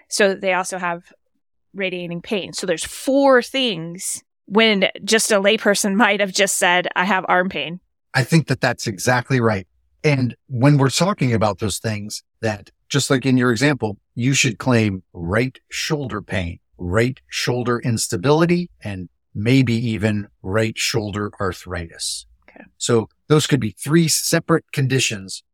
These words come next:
Speaker 2: from the same joint. Really, for the radiating pain, it's more likely that that type of radiation would come from some type of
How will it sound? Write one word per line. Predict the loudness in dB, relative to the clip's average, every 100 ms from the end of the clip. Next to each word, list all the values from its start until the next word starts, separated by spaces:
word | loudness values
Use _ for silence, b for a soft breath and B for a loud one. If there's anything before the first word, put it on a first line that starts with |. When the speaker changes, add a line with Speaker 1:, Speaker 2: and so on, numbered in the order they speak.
| -10
Speaker 2:
from | -8 -6
the | -6
same | -4 -6 -8
joint. | -12 -16 -18 _ _ 4
Really, | 4 6 4 2 0 _ -4
for | 0
the | 2
radiating | 2 2 2 0 0 -2 0
pain, | 0 0 -4 -6 _ -8
it's | -6 -2
more | 0 4 4
likely | 4 4 0 -2 -2 -4 _ -12
that | -8 -8 _
that | -4 0 0 0
type | -2 0 0
of | 0
radiation | -2 0 0 -2 -4 -8
would | -8
come | -6 -4 -6
from | -8 -10 -12 _
some | -10 -4 -4
type | -2 -2 -2
of | -6